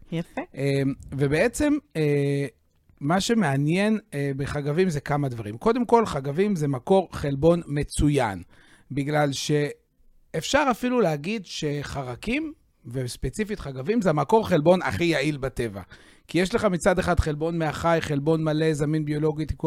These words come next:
Speaker 2: עם כל החומצות אמינו וכל היתרונות של, של חלבון מה-, מהחי, אבל היחס המרה שלהם הוא הרבה הרבה יותר טוב. עכשיו, מה הכוונה יחס המרה?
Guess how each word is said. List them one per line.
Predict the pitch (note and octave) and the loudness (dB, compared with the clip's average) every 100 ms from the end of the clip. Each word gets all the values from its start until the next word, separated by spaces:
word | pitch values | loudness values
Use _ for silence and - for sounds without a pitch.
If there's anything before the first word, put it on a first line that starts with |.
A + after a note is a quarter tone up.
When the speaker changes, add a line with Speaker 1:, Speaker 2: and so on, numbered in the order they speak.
| D3+ | -2
Speaker 2:
עם | D3 | -2
כל | D3 D#3+ | 2 2
החומצות | D3+ D3+ E3+ D#3 | 2 -2 -2 0
אמינו | D#3+ F3 D3+ | 0 0 0
וכל | C3+ F3+ | 2 2
היתרונות | G3 E3+ D#3 D#3+ D#3+ | 2 2 0 0 0
של, | E3 D3 - - _ - | 0 -2 -4 -20 _ -4
של | - C#3+ | 0 2
חלבון | D3+ C#3+ D3+ D#3 | 2 2 4 4
מה-, | D3+ C#3 B2+ | 2 0 -2
מהחי, | B2 B2 A2+ - G#3 E4 - - - _ - | -4 -6 -4 0 0 0 -10 -20 -20 _ -4
אבל | C3+ E3 A#3 C#4 - C#3 C#3 C3+ C3+ - _ | 0 4 4 4 -2 -2 0 0 -4 -8 _
היחס | D3 D#3 G3 C4+ - | -2 2 2 0 0
המרה | F#3+ D#3+ C#3+ E3+ A#3+ | 2 4 4 4 4
שלהם | - F#3 E3 E3+ E3+ | 4 4 4 2 -2
הוא | - D3 | -2 -2
הרבה | C3 C3+ F#3 | 0 0 2
הרבה | F3 D#3 | 4 2
יותר | C#3+ D3+ | 2 0
טוב. | C3+ B2 | -2 -6
עכשיו, | G#2+ C3+ | -6 -2
מה | E3+ | 0
הכוונה | G3 G3 E3 | 2 2 4
יחס | D#3 D3 D3 - | 4 2 0 0
המרה? | C3+ B2+ D3 | 0 2 4